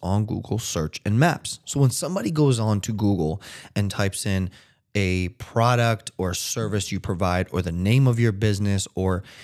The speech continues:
you know, for example, for us, if it's like a marketing agency near me or a roofer near me, you have two sections of Google. You have the top section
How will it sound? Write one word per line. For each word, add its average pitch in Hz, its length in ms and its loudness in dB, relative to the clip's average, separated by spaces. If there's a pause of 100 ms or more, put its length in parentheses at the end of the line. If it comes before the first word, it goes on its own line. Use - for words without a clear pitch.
(120)
you 110 80 0
know, 90 140 0 (160)
for - 180 -2
example, 104 320 -2
for - 180 -6
us, 104 200 -2
if 82 100 -10
it's - 140 -8
like - 120 -8
a 98 60 -4
marketing 101 480 0
agency 95 480 -2
near 92 260 -4
me 156 520 4
or 85 200 -4
a 87 60 -2
roofer 135 380 4
near 107 280 4
me, 101 340 2 (580)
you 160 600 4
have 123 360 2
two 135 200 0
sections 98 480 -2
of 87 160 -8
Google. 98 360 0 (220)
You 120 120 2
have 120 100 2
the 107 80 -2
top - 420 -4
section 98 640 -4